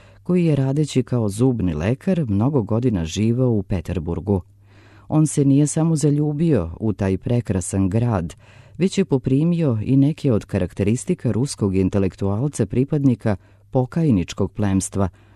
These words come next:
što se u njemu na originalan način kombinovalo sa privrženošću svemu poljskom i strasnim katolicizmom mističkog usmerenja. Boljševička revolucija je za njega bila katastrofa,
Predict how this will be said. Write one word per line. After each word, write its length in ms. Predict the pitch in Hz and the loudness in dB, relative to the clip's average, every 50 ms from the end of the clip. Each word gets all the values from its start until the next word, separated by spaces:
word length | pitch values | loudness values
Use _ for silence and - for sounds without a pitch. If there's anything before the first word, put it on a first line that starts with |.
| _ _ - | _ _ -16
što 240 | - - - 127 | -6 -2 -2 -2
se 140 | 110 - 117 | 0 0 0
u 100 | 107 101 | 2 2
njemu 380 | 101 101 104 104 104 110 110 107 | 2 2 2 2 2 2 2 2
na 240 | 104 101 98 98 107 | 2 2 2 2 2
originalan 580 | 123 127 123 113 107 104 98 92 92 92 95 | 0 0 0 2 2 2 2 2 2 0 0
način 460 | 101 101 104 117 131 - - 127 110 | 0 0 0 0 -2 -2 0 -2 0
kombinovalo 760 | 98 - 117 123 127 127 143 135 139 120 113 113 104 101 101 95 - - - - - - | 0 0 0 0 2 2 2 2 2 2 2 2 2 2 0 -2 -4 -10 -20 -20 -20 -16
sa 220 | - - - 120 101 | -8 -4 -2 -2 -2
privrženošću 1000 | - - 127 143 165 160 175 170 139 135 120 104 98 87 - - - - 101 82 | -2 -2 -2 0 0 0 -2 -2 0 0 2 2 2 0 -2 -6 -6 -4 -4 -4
svemu 400 | - - - 120 120 131 139 139 | -4 -4 -2 0 2 4 2 2
poljskom 680 | - - 151 143 135 135 - - - 156 143 143 127 - | 0 -2 -2 0 0 -2 -2 -4 -2 0 2 2 2 2
i 120 | - 107 92 | 0 -2 -4
strasnim 680 | - - - 104 123 139 151 - - 117 101 90 85 | -4 -4 -4 -4 -4 -4 -4 -2 0 0 0 0 0
katolicizmom 920 | - 104 95 - 101 92 95 90 - - 127 139 139 131 123 120 110 98 - - - - - - | -2 -4 -2 -2 0 0 -2 -2 0 2 2 2 4 4 2 4 4 2 0 -2 -8 -20 -6 0
mističkog 720 | 113 123 123 113 - - 131 127 - - - 92 80 85 | 2 2 4 2 2 0 -2 -2 -2 -4 -6 -4 -4 -4
usmerenja. 720 | 87 - - 104 98 90 87 78 78 82 85 90 92 87 - - - - - - - - _ _ _ - - - - - - | -6 -2 -2 0 0 0 0 -2 -2 -2 -2 0 -2 -2 -4 -8 -18 -20 -20 -20 -20 -20 _ _ _ -20 -20 -20 -20 -18 -6
Boljševička 680 | - 131 143 139 139 - 170 165 170 185 - - - 160 | -2 0 0 0 0 -2 -2 0 0 -2 -2 -2 0 0
revolucija 640 | 147 143 131 131 120 127 151 165 - - 180 180 175 | 0 2 2 0 2 0 0 -2 -4 -4 -2 0 0
je 80 | 165 | 0
za 120 | 143 131 139 | 2 4 4
njega 320 | 135 139 147 165 156 160 | 4 4 4 2 0 0
bila 320 | 147 135 139 160 160 156 143 | 0 0 0 0 0 -2 -2
katastrofa, 800 | - 143 - 131 127 - - - 101 85 76 - - - - | -2 -2 0 0 -2 -2 -2 -2 -2 -2 -2 -4 -8 -8 -10